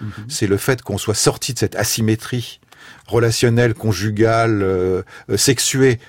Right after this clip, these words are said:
Speaker 2: euh, entre, entre les hommes et les femmes, et que tout le reste suit. C'est-à-dire que, euh, euh, le, cette égalité euh, entre, entre les hommes et les femmes, cette égalité des, des, des sexualités, je dirais cette,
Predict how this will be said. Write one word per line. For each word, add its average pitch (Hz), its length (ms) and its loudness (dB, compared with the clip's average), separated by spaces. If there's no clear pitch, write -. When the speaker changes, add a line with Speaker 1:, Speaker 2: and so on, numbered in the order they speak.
Speaker 2:
euh, 101 140 0
entre, 143 420 2
entre 139 320 2
les 98 200 0
hommes 101 180 2
et 87 40 -4
les 90 100 -6
femmes, 240 400 0
et 117 100 -2
que 127 120 0
tout - 200 -2
le 180 100 8
reste - 380 0
suit. 147 360 -4
C'est-à-dire 104 500 -2
que, - 120 0
euh, 98 380 2
euh, 95 240 -2
le, 104 260 0
cette 120 240 2
égalité 127 720 2
euh, 101 260 2
entre, 127 460 2
entre 117 280 0
les 101 200 0
hommes 98 140 0
et 90 40 -2
les 101 80 -2
femmes, 196 320 0
cette - 160 -2
égalité 98 480 -4
des, 87 280 -6
des, 95 200 -6
des 95 120 -8
sexualités, 120 680 -2
je 131 60 -2
dirais 110 220 0
cette, 110 340 0